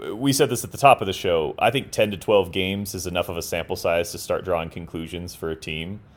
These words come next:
They're, they and the Mystics have played the fewest amount of games so far. It's why they're playing right now. Um, and as Kyle mentioned, it's a four-point game, uh, around halftime as, as of this recording. Um, but they, they've only played seven games,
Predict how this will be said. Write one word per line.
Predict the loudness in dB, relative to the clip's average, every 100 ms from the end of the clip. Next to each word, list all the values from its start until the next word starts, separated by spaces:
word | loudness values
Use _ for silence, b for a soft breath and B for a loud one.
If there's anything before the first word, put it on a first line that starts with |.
| b b b -20 _ -20 -18
They're, | -6 2 4 4
they | 0 4 6 6
and | 4
the |
Mystics | 0 -2 -4 -4
have | -4
played | 0 2 2 -2 -8
the |
fewest | -6 -4 -4 -2
amount | -4 -4
of |
games | -4 -6
so | -6 -4
far. | -4
It's | -2
why | -4
they're | -4
playing | -4 -6 -6
right | -6
now. | 0 2 2 0 -2
Um, | -2 -2 -2
and |
as | -6 -6
Kyle | -4 -2
mentioned, | -4 -10 -10
it's | -10
a |
four-point | -8 -8 -6 -8 -6
game, | -6 -4 -6 -10 -16 -16 -4
uh, | -2 -2
around | -2 -4
halftime | -4 -6 -4 -6 -6 -8
as, | -12 -14 -6
as | -4 -4
of | -8 -10 -12
this | -10
recording. | -10 -4 -4 -4 -8 b b b b 0
Um, | 0 0 -4
but | 0
they, | 2 2 0 -4
they've | 2 4
only | 6
played | 6 4
seven | 6 2 2
games, | 0 0 0 -6 -8